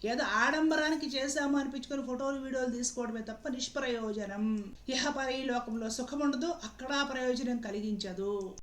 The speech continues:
కాబట్టి చేసే యజ్ఞము, దానము, తపస్సు, పూజ, అనుష్ఠానము, జపము, ఏదైనా సరే ఆధ్యాత్మిక సాధన కానివ్వండి, అలాగే జీవితంలో చేసే పనులు కానివ్వండి, దైనందిన జీవితంలో చేసే పనులు కానివ్వండి, శ్రద్ధ విశ్వాసాలతోటి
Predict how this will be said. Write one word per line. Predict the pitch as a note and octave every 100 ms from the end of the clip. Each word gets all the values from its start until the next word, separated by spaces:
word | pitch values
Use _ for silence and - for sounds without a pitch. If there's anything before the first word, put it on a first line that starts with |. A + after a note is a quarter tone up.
| -
కాబట్టి | B3 B3 G#3+ A#3+
చేసే | B3 C4+ C4+ A#3
యజ్ఞము, | G#3+ B3+ A#3+ A3
దానము, | A3 A#3+ C4 A3
తపస్సు, | A3+ A#3 C#4+ G#3+ F#3+ A#3
పూజ, | B3 C#4 C#4 F#3+ - -
అనుష్ఠానము, | G#3+ B3+ - C4+ C#4 B3 F#3+
జపము, | F#3 A#3 A3 C4 F#3+ F#3 - - - - -
ఏదైనా | A3+ C4 D#4 E4 E4 D#4
సరే | D4 B3
ఆధ్యాత్మిక | A3 G#3 C4 B3+ A#3
సాధన | A3+ A3+ G#3+
కానివ్వండి, | A3 A#3 A3 A3+ D#4 - -
అలాగే | B3+ C4 D4
జీవితంలో | F#3 C4+ D4+ D#4 C#4+ C4
చేసే | B3 A#3 A#3+
పనులు | - - A3+ C#4 C#4+
కానివ్వండి, | - F#3+ F#3+ F3 E3+ F3
దైనందిన | G#3+ A#3 B3 A3+
జీవితంలో | F#3+ G#3+ G3+ F#3+
చేసే | F#3+ G3 G3+
పనులు | G#3 F#3+ A3 A3+
కానివ్వండి, | G#3 F#3 F3+ F3+ F#3 C#4+ C#4+ - -
శ్రద్ధ | - A#3 G#3 F#3+ B3+
విశ్వాసాలతోటి | D4 C4+ - G#3+ G3 - F3+ F#3 F#3+ F#3+ D#4 E4+